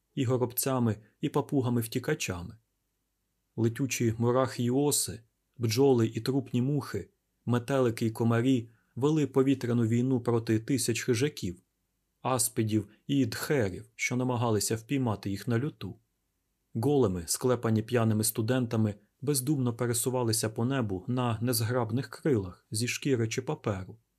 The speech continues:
або і зі шкірки фруктів, розсипаючись у польоті. Навіть поїзди, які перевозили незліченних жінок, чоловіків і товари по великому скелету нового Корбузона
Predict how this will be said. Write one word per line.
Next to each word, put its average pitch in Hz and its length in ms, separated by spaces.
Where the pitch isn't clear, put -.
або 135 360
і 135 180
зі 131 160
шкірки 123 440
фруктів, 127 560
розсипаючись 127 840
у 113 40
польоті. 110 560
Навіть 131 480
поїзди, 151 540
які 98 260
перевозили 113 760
незліченних 113 720
жінок, 117 560
чоловіків 110 680
і 117 100
товари 117 560
по 110 100
великому 110 480
скелету 110 500
нового 104 340
Корбузона 107 760